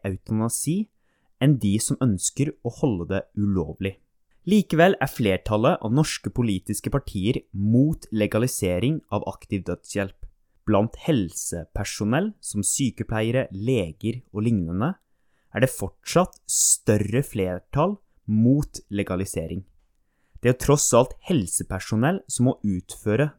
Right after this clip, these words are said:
den aktive dødshjelpen. Det er de som faktisk må drepe personen, og det kan nok være veldig vanskelig for mange. Det er ingen tvil om at aktiv dødshjelp er et sensitivt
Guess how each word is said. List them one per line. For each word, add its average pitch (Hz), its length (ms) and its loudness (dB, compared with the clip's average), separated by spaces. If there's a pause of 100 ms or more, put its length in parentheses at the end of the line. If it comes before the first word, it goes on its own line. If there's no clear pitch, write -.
den 101 160 -4
aktive 95 400 -8
dødshjelpen. 87 640 -6 (720)
Det 110 80 4
er 104 160 -2
de 135 160 4 (240)
som - 240 0
faktisk - 640 -4
må 107 160 -2
drepe 110 400 0
personen, 123 640 -2 (420)
og 104 80 -4
det 123 160 2
kan 123 160 2
nok - 120 -10
være 110 280 2 (160)
veldig 107 400 0
vanskelig 117 640 0
for - 160 -6
mange. 90 400 -2 (760)
Det - 80 -4
er - 160 0
ingen 196 160 8
tvil 185 380 2 (180)
om 117 80 6
at - 160 -2
aktiv 110 400 -4
dødshjelp 123 560 -2 (160)
er 98 80 -4
et 104 160 -6
sensitivt - 920 -6